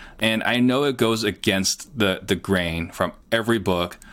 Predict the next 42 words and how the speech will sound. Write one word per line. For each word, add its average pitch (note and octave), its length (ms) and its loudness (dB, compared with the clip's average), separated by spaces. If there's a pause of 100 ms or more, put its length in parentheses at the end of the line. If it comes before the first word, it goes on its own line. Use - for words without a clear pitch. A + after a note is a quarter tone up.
(320)
every G#2 360 2
trainer, F2+ 640 0
every G2 240 0
educator F2+ 500 0
out D#2+ 160 -2
there. E2+ 280 -2 (800)
But, G2+ 520 -2 (320)
you G2+ 160 2
know, F2+ 460 -2 (160)
I F#2+ 100 2
mentioned G2+ 320 0
earlier A#2 260 2
in G2 80 0
the F#2 80 2
beginning, F#2+ 400 0
my F2+ 80 2
wife F#2 320 0
and F2+ 100 0
I, F2 100 2
we F2 100 -4
had D#2 60 -6
conversations A#2 480 0
about G2 140 0
the E2+ 60 -6
D F2+ 200 2
word, D#2+ 220 -4
right? F2 140 0
Like, F2+ 160 -2
I - 40 -6
mean, F#2 140 0
things A2+ 240 0
are F#2+ 60 0
bad. D#2+ 420 -4 (480)
And G2+ 180 0
so G#2+ 200 2
we A#2+ 420 2 (100)
have B2 1000 -2
P A#2 160 2
T G#2 200 2
S F2 160 0
D F#2 420 0 (420)
from G#2+ 640 0